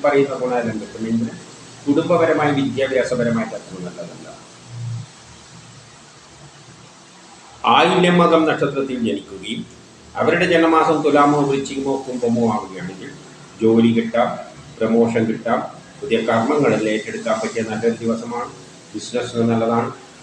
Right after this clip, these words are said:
വിദേശവുമായിട്ട് ബന്ധപ്പെട്ട കാര്യങ്ങൾക്ക് നല്ലതാണ്. ഷെയർ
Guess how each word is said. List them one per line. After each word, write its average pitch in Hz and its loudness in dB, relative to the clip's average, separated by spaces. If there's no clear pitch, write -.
വിദേശവുമായിട്ട് 120 0
ബന്ധപ്പെട്ട - -6
കാര്യങ്ങൾക്ക് 113 -4
നല്ലതാണ്. 113 -4
ഷെയർ 120 2